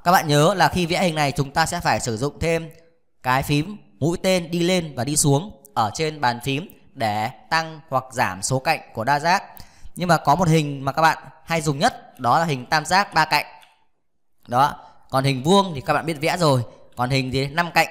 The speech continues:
thì chúng ta cũng ít dùng, chủ yếu là chúng ta dùng để vẽ hình tam giác nhá. Thì các bạn sẽ ấn mũi tên đi xuống, khi nào thành hình tam giác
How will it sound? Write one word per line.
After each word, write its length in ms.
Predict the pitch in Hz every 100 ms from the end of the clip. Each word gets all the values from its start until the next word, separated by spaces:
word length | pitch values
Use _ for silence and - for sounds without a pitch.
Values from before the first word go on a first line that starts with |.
| -
thì 60 | 123
chúng 100 | 131
ta 80 | 143
cũng 100 | 139
ít 140 | 196
dùng, 300 | 147 139 107 -
chủ 140 | 127
yếu 280 | 117 139 170
là 120 | 202
chúng 120 | 233
ta 100 | 147
dùng 220 | 135 127
để 100 | 113
vẽ 120 | 107 131
hình 180 | 127
tam 160 | 139 147
giác 240 | 156 196
nhá. 180 | 180 185 196 - -
Thì 100 | -
các 80 | 143
bạn 260 | 165 147 -
sẽ 300 | 165 147 202 -
ấn 200 | 151 170
mũi 100 | 180
tên 200 | 180 175
đi 120 | 170
xuống, 380 | 165 151 160 - _ _
khi 140 | -
nào 260 | 156 143 131
thành 140 | 127
hình 160 | 131 127
tam 160 | 156 151
giác 220 | 175